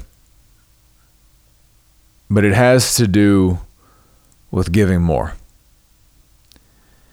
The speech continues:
Yesterday, I took my daughter, Perry, on a walk. And we walked over to this little golf course that's near our home.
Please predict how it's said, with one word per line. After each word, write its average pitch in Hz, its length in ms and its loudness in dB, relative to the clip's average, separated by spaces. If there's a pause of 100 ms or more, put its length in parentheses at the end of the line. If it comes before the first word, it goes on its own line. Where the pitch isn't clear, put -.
(3250)
Yesterday, 107 560 2
I 90 220 2
took - 480 -4 (220)
my 95 180 0
daughter, 92 540 0 (420)
Perry, 101 320 2
on 92 160 0
a 80 60 -2
walk. 85 460 -2 (2250)
And 95 540 -2 (580)
we 101 160 0
walked 104 320 2
over 101 280 2
to 98 120 0
this 90 160 0
little 92 140 0
golf 92 260 0
course 92 380 0
that's 78 180 -8
near 92 180 0
our 82 140 2
home. 95 400 -2